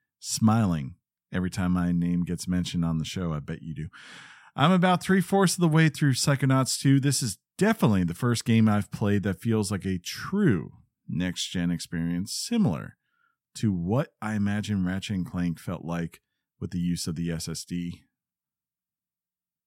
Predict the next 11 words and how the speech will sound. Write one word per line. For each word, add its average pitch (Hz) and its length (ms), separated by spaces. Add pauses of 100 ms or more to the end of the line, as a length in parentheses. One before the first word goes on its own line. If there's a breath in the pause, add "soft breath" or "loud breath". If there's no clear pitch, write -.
(920 soft breath)
Uh, 104 280
"I 113 160
still 190 440
need 120 180
to 92 40
go 82 140
back 78 320
and 80 160
finish 95 320
Mass 92 260
Effect 92 300